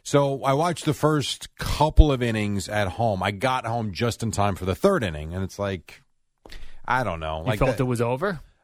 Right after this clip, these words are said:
Speaker 1: I didn't feel it was over. I just thought that they didn't get to Verlander, who was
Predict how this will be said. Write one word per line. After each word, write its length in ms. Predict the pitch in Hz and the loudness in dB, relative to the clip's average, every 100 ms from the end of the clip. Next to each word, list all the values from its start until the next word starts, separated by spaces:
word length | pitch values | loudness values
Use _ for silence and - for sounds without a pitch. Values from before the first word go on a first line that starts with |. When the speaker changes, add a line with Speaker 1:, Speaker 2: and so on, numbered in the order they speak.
| _ | _
Speaker 1:
I 60 | 185 | 0
didn't 140 | 247 226 | 0 0
feel 100 | 254 | 0
it 80 | |
was 100 | 220 | 0
over. 300 | 175 208 175 | 2 2 2
I 60 | 151 | 0
just 240 | 151 160 | 0 0
thought 220 | 202 180 - | 2 2 0
that 200 | 160 131 | 0 -2
they 300 | 113 139 143 | 0 0 2
didn't 380 | 113 185 185 156 | 2 2 2 0
get 260 | 151 139 | 0 0
to 80 | - | -2
Verlander, 840 | 117 127 131 123 107 95 87 90 85 | 0 2 2 2 0 0 0 -2 -2
who 280 | 110 110 107 | -2 0 0
was 500 | 104 104 104 92 | 0 0 -2 -4